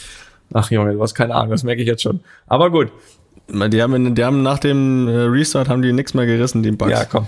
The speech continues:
Speaker 2: Also das, äh,
Speaker 1: Brauchten sie auch nicht mehr. So,
Speaker 2: Ja.
Speaker 1: aber ja, das, das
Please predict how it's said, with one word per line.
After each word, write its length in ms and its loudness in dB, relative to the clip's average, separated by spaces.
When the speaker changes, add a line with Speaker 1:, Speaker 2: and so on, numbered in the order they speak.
Speaker 2:
Also 360 0
das, 320 -4
äh, 400 0
Speaker 1:
Brauchten 320 2
sie 100 4
auch 80 2
nicht 140 -2
mehr. 160 -4
So, 140 2
Speaker 2:
Ja. 120 2
Speaker 1:
aber 280 2
ja, 120 -2
das, 220 -2
das 180 -2